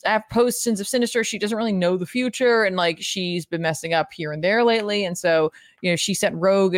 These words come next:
on this quest and Gambit came along with her. And I, there was a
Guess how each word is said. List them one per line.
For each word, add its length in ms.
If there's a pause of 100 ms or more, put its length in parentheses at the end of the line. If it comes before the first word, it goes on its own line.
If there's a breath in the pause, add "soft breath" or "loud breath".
(120)
on 160
this 160
quest 420
and 260
Gambit 300
came 160
along 240
with 180
her. 120
And 120
I, 280
there 180
was 120
a 200